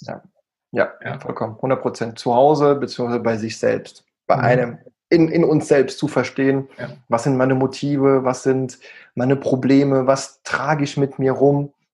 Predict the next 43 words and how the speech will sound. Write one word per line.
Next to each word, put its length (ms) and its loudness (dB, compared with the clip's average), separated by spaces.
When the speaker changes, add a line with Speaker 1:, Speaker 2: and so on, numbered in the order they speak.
Speaker 1:
was 180 -2
ist 140 -6
denn 180 2
okay 540 -2
in 100 -10
meiner 180 2
Vergangenheit, 500 0
was 160 -2
ist 120 -12
passiert 280 -4
in 60 -8
meiner 160 2
Vergangenheit, 480 2
auch 120 -4
da 140 0
mal 100 2
aufzuräumen, 800 0
auch 140 0
mal, 340 0
äh, 40 -10
zu 120 -14
verzeihen, 840 -2
auch 100 -8
mal 200 0
die 120 0
Hingabe 760 2
zuzulassen 840 -4
und 160 -8
zu 80 -2
sagen, 320 2
„Ja, 260 2
ich 160 -10
bin 140 0
so, 200 -2
wie 140 -2
ich 180 -10
bin 260 0
und 180 -6
meine 160 -4
Vergangenheit 500 0
gehört 280 0
zu 200 -2
mir.“ 380 -2